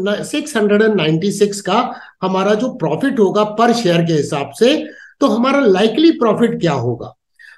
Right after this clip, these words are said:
तो सिक्स नाइंटी सिक्स per share profit है, बयालीस share हम खरीद रहे हैं तो हमारा profit होगा ट्वेंटी नाइन थाउजेंड टू हंड्रेड एंड थर्टी टू रुपीज, जो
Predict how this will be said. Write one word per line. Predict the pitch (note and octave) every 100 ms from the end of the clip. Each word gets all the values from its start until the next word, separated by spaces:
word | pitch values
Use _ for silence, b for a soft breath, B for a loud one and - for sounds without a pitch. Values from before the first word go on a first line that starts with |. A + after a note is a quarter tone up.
| -
तो | C4+
सिक्स | - C#4+ C#4
नाइंटी | C4+ B3 C4+
सिक्स | A#3 C#4 - B3
per | B3+
share | B3 C4
profit | B3 A#3+ A#3 B3 B3
है, | B3+
बयालीस | F#3 F#3+ A#3+ -
share | G#3+ A3+
हम | A3 A3+
खरीद | F#3+ G#3 A3+
रहे | A#3
हैं | A#3 G#3 B B B _
तो | G3+
हमारा | F#3 F#3+
profit | F#3+ E3+ D#3+ G3+ E3+
होगा | E3 A3+ D4+ B B -
ट्वेंटी | C4 C4+ D4+
नाइन | C#4+ A#3 A#3+ A#3+
थाउजेंड | G3+ G3 A3 A#3+ B3
टू | C#4 G#3+
हंड्रेड | G#3 G3 G#3
एंड | A3+ -
थर्टी | E3 - F3
टू | F3+ F3
रुपीज, | F3 F3 C4 F4+ - B B -
जो | E3